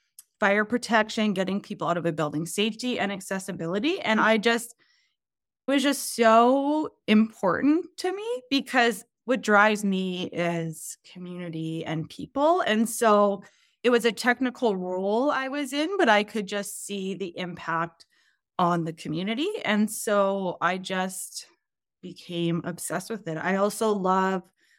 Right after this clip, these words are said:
like, I love the technical side and getting down into the nitty-gritty of the code.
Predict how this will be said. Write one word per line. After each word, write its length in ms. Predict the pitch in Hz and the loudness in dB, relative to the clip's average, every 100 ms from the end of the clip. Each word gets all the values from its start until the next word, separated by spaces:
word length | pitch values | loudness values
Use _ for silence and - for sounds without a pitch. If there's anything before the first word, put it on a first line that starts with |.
| _ | _
like, 160 | 208 226 | 0 4
I 60 | |
love 240 | 220 226 190 | 6 4 2
the 100 | 208 | -4
technical 540 | - 202 254 240 262 | -2 -2 -2 -4 -6
side 460 | 240 240 233 233 233 | 0 4 6 4 2
and 120 | 196 | -2
getting 240 | 190 190 | -4 -4
down 240 | 185 180 190 | -4 -2 -4
into 140 | 170 | -6
the 80 | 180 | -10
nitty-gritty 540 | 175 165 160 233 269 285 | -10 -12 -6 0 4 4
of 80 | |
the 120 | 240 285 | 4 -2
code. 540 | - 262 247 254 226 | 0 4 6 6 2